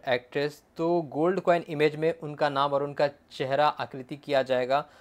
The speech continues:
और ऐसा होने वाले वो दूसरे भारतीय हैं after महात्मा गांधी। तो ये पेरिस का जो म्यूजियम है, ग्रेविन म्यूजियम,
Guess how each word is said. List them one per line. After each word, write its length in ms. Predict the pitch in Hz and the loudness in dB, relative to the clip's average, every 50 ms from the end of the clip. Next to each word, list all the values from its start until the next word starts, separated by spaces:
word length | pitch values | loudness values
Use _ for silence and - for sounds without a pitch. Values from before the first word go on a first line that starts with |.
| - - - _ - | -20 -20 -20 _ 0
और 220 | 156 151 160 160 - 151 | 2 4 4 4 4 2
ऐसा 240 | 143 143 - 190 170 | 2 2 4 2 0
होने 240 | 143 151 151 151 151 | 0 -2 -4 -2 0
वाले 220 | 151 147 143 147 | 2 2 2 2
वो 120 | 147 170 165 | 0 -2 -2
दूसरे 360 | 135 135 131 120 - 156 156 131 | -2 -6 -8 -6 -2 -2 -2 -2
भारतीय 420 | 117 123 123 127 123 - 139 127 | -2 -2 -2 -2 -4 -4 -6 -6
हैं 240 | 127 143 156 175 175 - - - _ _ - | -4 -4 -4 -6 -6 -10 -16 -20 _ _ 0
after 300 | 131 127 - - 160 143 | 0 0 2 0 -2 -2
महात्मा 520 | 139 127 117 117 123 120 - - 143 147 143 | 0 -2 -2 0 -2 -2 -2 -2 -2 0 0
गांधी। 580 | 120 101 113 113 120 113 113 131 131 123 107 - - _ _ _ _ _ _ _ _ _ _ _ _ _ _ _ _ _ | 0 0 -2 -2 -2 -4 -8 -8 -8 -8 -8 -10 -14 _ _ _ _ _ _ _ _ _ _ _ _ _ _ _ _ _
तो 60 | - 143 | -8 -6
ये 140 | 143 151 156 | -4 -4 -4
पेरिस 400 | - - 139 127 135 127 123 - | 0 4 6 6 6 4 2 0
का 120 | - 127 | 0 -2
जो 100 | 135 151 143 | -2 -2 -4
म्यूजियम 460 | 135 135 131 120 127 151 160 151 143 | -4 -6 -6 -4 -2 -2 -2 -2 -2
है, 80 | 131 | -4
ग्रेविन 360 | 113 127 131 131 135 151 151 139 | -2 -2 -2 0 0 -2 -4 -4
म्यूजियम, 400 | 127 120 117 110 127 139 147 | -6 -6 -6 -4 -4 -4 -4